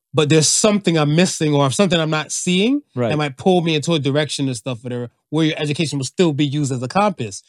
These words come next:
Speaker 1: without you graduating to go in this field,
Speaker 2: Yeah.
Speaker 1: to seeing that this field wasn't for you 'cause you saw something else, still a compass."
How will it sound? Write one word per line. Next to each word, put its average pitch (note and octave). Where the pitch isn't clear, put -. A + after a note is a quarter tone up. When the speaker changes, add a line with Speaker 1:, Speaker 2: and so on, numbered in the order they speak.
Speaker 1:
without D#3+
you E3+
graduating D3+
to C#3
go C3+
in A#2
this F#3
field, B2
Speaker 2:
Yeah. A2+
Speaker 1:
to E3
seeing E3
that C#3
this F#3+
field E3+
wasn't C3+
for G#3+
you D#3
'cause C3
you D3
saw D3
something C3
else, E3+
still E4+
a C4
compass." D4